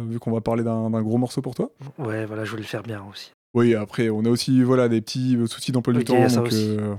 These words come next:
Speaker 2: Mais je voulais aussi le
Speaker 1: voilà,
Speaker 2: faire.
Speaker 1: voilà.
Speaker 2: Il y a deux trucs. <laughs> Sur le coup.
Speaker 1: Deux raisons.
Speaker 2: Ouais.
Speaker 1: Donc aujourd'hui, vous l'aurez sans doute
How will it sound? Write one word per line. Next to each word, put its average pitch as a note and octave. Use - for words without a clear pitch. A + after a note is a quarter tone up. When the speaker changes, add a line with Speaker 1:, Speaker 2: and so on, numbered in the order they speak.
Speaker 2:
Mais C3
je A2
voulais A#2+
aussi A#2
le A2
Speaker 1:
voilà, A2
Speaker 2:
faire. A2+
Speaker 1:
voilà. G#2
Speaker 2:
Il -
y B2
a A#2+
deux C3
trucs. -
<laughs> -
Sur E3+
le F#3
coup. -
Speaker 1:
Deux G3
raisons. A#2
Speaker 2:
Ouais. D#3+
Speaker 1:
Donc B2
aujourd'hui, A2+
vous A2+
l'aurez G#2+
sans C#3
doute C#3+